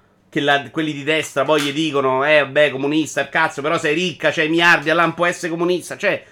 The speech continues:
una serie di polemiche che cerchi di evitare e non devi rompere il cazzo. Ma il, il nocciolo di chi la critica oggi è che sia una canzone antifascista e non politica. Ahimè, secondo me, se fai finta che,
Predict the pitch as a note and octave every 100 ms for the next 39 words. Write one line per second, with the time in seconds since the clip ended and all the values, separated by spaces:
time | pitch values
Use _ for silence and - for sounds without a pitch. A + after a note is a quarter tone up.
0 | _ - _ D#3+ F3 G#3+ F#3+ F3 F3+ F#3
1 | D#3 C#3 C3 D3+ - - G3+ - D#3+ F3
2 | G3+ F#3 F#3 A3 G#3+ - _ _ _ _
3 | _ _ _ - - _ _ - C3+ C3+
4 | E3 D#3+ C#3 A#2 - C3+ - - A2 D3
5 | D#3 F3+ F3+ F#3 G#3+ C4 - A3 E3+ D3
6 | F#3 E3+ D3 F3 E3 D3+ C#3+ A#2+ G2 G#2+
7 | C3+ F#3 G3 - G#3 - A3+ G3 E3+ F#3+
8 | G3 G3+ D#3+ D#3+ G3 G#3+ G3 G3+ G#3 E3
9 | C#3 - A#2 G#2 G2+ A2 - _ _ _
10 | _ F#3 A3 A#3 G#3+ A#3 - _ _ _
11 | _ - E3+ F#3+ F#3+ G#3 G#3 F#3 E3 -
12 | F3 E3+ G3 F3 D3 C3 D3+